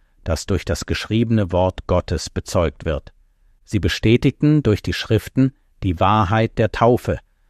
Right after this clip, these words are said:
durch die Jesus die Sünden der Menschheit auf sich nahm, und des Kreuzes, durch das er den Preis für diese Sünden bezahlte. Infolgedessen geschah das Werk, dass viele glaubten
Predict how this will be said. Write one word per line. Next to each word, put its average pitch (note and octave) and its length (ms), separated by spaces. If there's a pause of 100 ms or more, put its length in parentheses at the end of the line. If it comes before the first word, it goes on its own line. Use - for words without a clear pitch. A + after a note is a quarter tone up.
(180)
durch - 180
die G#2 140
Jesus G#2+ 580
die F#2 140
Sünden G#2+ 500
der G2 140
Menschheit G2+ 560
auf A2+ 240
sich - 220
nahm, G#2 340 (480)
und D3+ 180
des F#3 160
Kreuzes, - 680 (300)
durch G2+ 200
das G#2 240
er G2 120
den F#2 180
Preis G#2 580
für G2+ 120
diese G2 280
Sünden F#2+ 460
bezahlte. F2+ 600 (800)
Infolgedessen G2 840 (200)
geschah F2 360
das E2+ 220
Werk, F#2 340 (220)
dass - 200
viele B2+ 320
glaubten G2+ 640